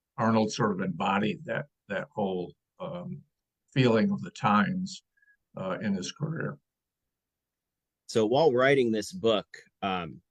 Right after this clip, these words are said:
Speaker 2: what were some of the challenges that you faced? 'Cause you talk about, you know, Arnold being such a, a complex character. Uh, when it came to researching and writing, was it the research part that was difficult, or more,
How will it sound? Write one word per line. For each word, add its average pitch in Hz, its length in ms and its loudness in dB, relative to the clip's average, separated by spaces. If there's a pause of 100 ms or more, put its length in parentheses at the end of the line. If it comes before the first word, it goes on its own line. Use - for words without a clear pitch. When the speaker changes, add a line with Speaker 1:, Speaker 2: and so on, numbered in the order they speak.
(120)
Speaker 2:
what 143 240 2
were 175 120 6
some 143 280 2
of 113 80 2
the 107 100 0
challenges 107 640 -2
that 95 200 -4
you 92 120 -10 (120)
faced? 95 340 -2
'Cause 95 140 -10
you 104 80 -8
talk 131 280 -2
about, 107 320 0 (280)
you 95 80 -6
know, 101 80 -2
Arnold 117 420 0
being 101 260 -2
such - 420 -6
a, 98 280 2 (480)
a 92 160 -2
complex - 840 0
character. 110 680 0 (360)
Uh, 101 140 2
when 117 140 4
it - 120 -2
came 165 260 2
to 123 140 0
researching 120 680 -2
and 104 160 -2
writing, 113 380 2
was 104 340 -2
it 104 160 -2
the 95 160 -6
research 160 600 -2
part 160 280 2
that 147 120 2
was 143 160 2
difficult, 165 580 0 (240)
or 107 160 2
more, 151 280 4